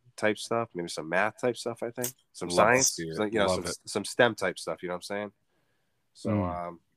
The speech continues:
Speaker 1: yo, big shout out to her, man. Yo, big shout out to anybody who's out there doing that, educating themselves, you know, trying to improve themselves. You know, she's just eighteen, graduating high school,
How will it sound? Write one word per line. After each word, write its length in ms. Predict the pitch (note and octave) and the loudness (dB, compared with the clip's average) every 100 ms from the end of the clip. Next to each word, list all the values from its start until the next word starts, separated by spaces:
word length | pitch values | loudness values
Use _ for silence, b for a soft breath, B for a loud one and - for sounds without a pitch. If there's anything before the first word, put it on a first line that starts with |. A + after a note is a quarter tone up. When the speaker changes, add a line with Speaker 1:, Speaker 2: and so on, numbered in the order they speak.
| - | -2
Speaker 1:
yo, 200 | B2+ G2+ | 0 0
big 160 | D#3 | -2
shout 240 | D#3 C#3+ F#2 | 4 4 4
out 140 | E2 | 0
to 80 | F2 | -8
her, 140 | E2 | -10
man. 300 | D#2+ D#2+ D#2 | -10 -10 -10
Yo, 120 | E2+ F#2 | -6 -6
big 160 | A2+ | -6
shout 160 | - C3+ | -2 0
out 140 | C3 | 0
to 160 | - A#2+ | -2 -2
anybody 420 | C3 C3 B2+ B2 | -2 -2 -2 -2
who's 140 | A#2+ | -4
out 160 | B2 A#2+ | -4 -2
there 120 | A2+ | -4
doing 280 | G#2 A#2 A2+ | -4 -4 -4
that, 200 | A2+ G#2 | -2 -4
educating 440 | G#2+ A2 - A2 A2+ | -6 -12 -10 -8 -6
themselves, 580 | G#2+ - G#2+ G#2 G2 | -8 -2 -2 -2 -6
you 60 | F#2+ | -10
know, 80 | F#2+ | -10
trying 220 | - G2+ | -6 -6
to 60 | G2 | -6
improve 280 | F2+ G#2 | -10 -12
themselves. 640 | G2+ F#2+ - F#2+ F#2+ - - _ _ _ _ _ | -12 -12 -4 -4 -4 -12 -20 _ _ _ _ _
You 100 | - | -6
know, 140 | F#2+ F#2 | -4 -4
she's 160 | - | -6
just 240 | - G#2+ G2 | -4 -4 0
eighteen, 560 | G#2+ - - G2 F#2+ - | -4 -2 -4 -4 -4 6
graduating 460 | A2 G#2+ G#2+ F#2+ | 8 8 4 -2
high 160 | F#2+ G#2 | 0 0
school, 500 | - - G2 G2 | 0 -2 0 -2